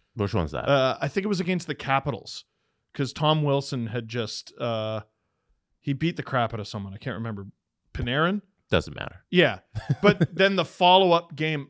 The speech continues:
Speaker 2: who wasn't watching that game?
Speaker 1: Mm-hmm.
Speaker 2: The, um,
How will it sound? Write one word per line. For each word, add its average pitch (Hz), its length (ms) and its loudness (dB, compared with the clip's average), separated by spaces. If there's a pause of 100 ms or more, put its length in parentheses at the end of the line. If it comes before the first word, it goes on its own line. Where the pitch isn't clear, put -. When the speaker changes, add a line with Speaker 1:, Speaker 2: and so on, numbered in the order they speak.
(120)
Speaker 2:
who 254 120 2
wasn't 214 300 6
watching 127 280 -4
that 104 140 -14
game? 85 220 -20
Speaker 1:
Mm-hmm. 95 260 2 (580)
Speaker 2:
The, 170 380 2
um, 143 680 2